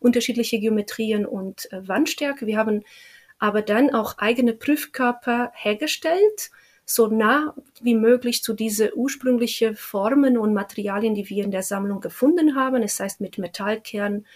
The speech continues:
ummantelt von Zellulosnitrat. Und diese Prüfkörper würden dann charakterisiert, wie sie sind, was wir nennen frischem Zustand, dann würden sie künstlich gealtet, um genau die, den Zustand zu widerspiegeln, den wir in der Sammlung finden,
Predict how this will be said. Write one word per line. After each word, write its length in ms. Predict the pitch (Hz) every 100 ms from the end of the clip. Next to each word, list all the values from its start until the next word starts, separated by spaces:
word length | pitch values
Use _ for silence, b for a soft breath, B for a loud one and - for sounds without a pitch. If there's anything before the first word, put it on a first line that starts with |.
| b b
ummantelt 540 | 240 226 220 220 208
von 280 | - 202 185
Zellulosnitrat. 1040 | - 180 180 269 330 294 285 262 254 - - _ _ _ _ _ _ - -
Und 80 |
diese 200 | 226 233
Prüfkörper 640 | 233 262 254 247 226 226 214
würden 240 | 220 214
dann 280 | 202 208 208 B B B B B _ -
charakterisiert, 840 | 214 202 - 208 - 311 359 -
wie 140 | 208
sie 160 | 190 190
sind, 420 | 185 226 311 330 - - - -
was 200 | 190 -
wir 100 | 214
nennen 300 | 214 208 185
frischem 480 | - 226 - 196 -
Zustand, 720 | 311 320 - 277 262 254 -
dann 180 | 202 190
würden 220 | 202 202
sie 160 | -
künstlich 400 | - 320 - 302
gealtet, 640 | - - 233 240 240 233 - B B B
um 320 | 247 240 226
genau 320 | 214 220 202 202
die, 480 | 208 202 202 - -
den 200 | 202 196
Zustand 640 | - 302 - 247 233 226 -
zu 520 | - 226 220 214 -
widerspiegeln, 580 | - 220 208 - 233 214
den 200 | 208 202
wir 240 | 196 196 190
in 100 | 202
der 140 | 180
Sammlung 400 | - 294 320 294
finden, 560 | - 277 269 254 262